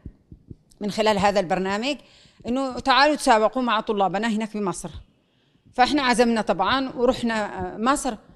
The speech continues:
ولما كنا هناك، آه، وحصلنا على المركز الأول وال-، كان معانا حتى طالب، آه، البراء، كان برا على المدرسة، من مدرسة سبا. اتحمسوا البنات وسمعنا هناك إنه في، آه،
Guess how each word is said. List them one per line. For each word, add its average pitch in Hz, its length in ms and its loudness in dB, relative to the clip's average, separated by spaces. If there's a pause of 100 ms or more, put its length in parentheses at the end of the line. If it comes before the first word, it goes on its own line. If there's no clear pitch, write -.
(380)
ولما 240 320 -2
كنا 269 220 -2
هناك، 254 460 -2
آه، 202 220 -2
وحصلنا 247 520 -4
على 208 160 -2
المركز 208 400 -2
الأول 214 560 0
وال-، 180 760 -10 (300)
كان 214 140 -2
معانا 208 280 -4
حتى 208 340 -2
طالب، 214 460 4
آه، 165 160 -8
البراء، 196 360 4
كان 190 220 -4
برا 220 160 2
على 196 80 -2
المدرسة، 202 420 -2
من 170 120 -4
مدرسة 202 300 -4
سبا. 208 380 -2 (180)
اتحمسوا 320 500 2
البنات 233 380 -2
وسمعنا 240 680 -2
هناك 269 300 0
إنه 247 140 -4
في، 240 380 -4
آه، 185 220 -4